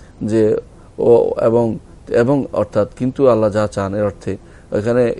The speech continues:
কেউ কেউ, ইবনে জেরির, ইবনে জেরির তাবরি রহমতুল্লাহ আলাই ইস্তেসনা মুনকাতে মনে করেছেন, অর্থাৎ যে আল্লাহ তাআলা, এ, এটা হচ্ছে আল্লাহ তাআলার ওয়াদার ব্যাপারটি, অর্থাৎ তিনি ওয়াদা করেছেন যে তিনি আরও বেশি দিন রাখবেন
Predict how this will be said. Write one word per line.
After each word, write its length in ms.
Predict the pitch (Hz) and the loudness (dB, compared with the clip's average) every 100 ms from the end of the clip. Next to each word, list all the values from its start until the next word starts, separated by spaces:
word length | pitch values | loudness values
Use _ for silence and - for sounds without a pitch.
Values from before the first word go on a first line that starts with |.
| - | -2
কেউ 160 | 127 | -2
কেউ, 140 | 127 - | -2 -4
ইবনে 320 | 110 117 113 | -2 -2 -2
জেরির, 340 | 107 131 131 - - - 110 - - | -2 -2 -2 -8 -10 -2 -2 -2 -4
ইবনে 180 | 113 117 | -6 -2
জেরির 220 | 120 135 | 0 0
তাবরি 340 | - 113 117 | 0 0 0
রহমতুল্লাহ 500 | 113 110 117 120 117 | -2 -6 -6 0 2
আলাই 240 | 107 107 110 - - - | 2 0 -2 -10 -20 -12
ইস্তেসনা 360 | 120 110 - 107 | -8 -6 -2 -2
মুনকাতে 480 | 107 104 110 123 | -2 -2 -4 0
মনে 200 | 120 107 | 0 -2
করেছেন, 340 | 101 104 104 104 | -2 -4 -4 -6
অর্থাৎ 340 | 104 113 104 - - - - | -4 -2 -2 -4 -20 -20 -8
যে 140 | 101 | 0
আল্লাহ 200 | 110 110 | 2 2
তাআলা, 420 | 117 123 120 123 143 - - - | 0 0 2 0 -2 -16 -20 -10
এ, 180 | - 107 92 | 0 2 2
এটা 160 | 123 | 2
হচ্ছে 240 | 127 - 139 | 0 2 0
আল্লাহ 200 | 113 117 | 2 0
তাআলার 220 | 117 107 | 0 0
ওয়াদার 400 | 110 123 131 127 | 2 4 4 2
ব্যাপারটি, 580 | 104 - 104 - 98 98 - - - | 0 -4 -4 -4 -10 -10 -12 -14 -6
অর্থাৎ 220 | 113 113 | -4 -2
তিনি 140 | 127 | -2
ওয়াদা 400 | 123 120 143 131 | 0 2 2 2
করেছেন 520 | 139 139 135 - 147 147 - - - | 0 0 0 0 -4 -4 -16 -20 -10
যে 380 | 110 113 113 107 - - - - | -4 2 2 2 -4 -20 -20 -6
তিনি 260 | 120 127 | -2 -2
আরও 380 | 127 107 123 165 | -2 0 2 2
বেশি 300 | 143 131 139 | 2 -4 -6
দিন 200 | 127 120 | -4 -2
রাখবেন 420 | 110 107 107 113 | -2 -4 -4 -6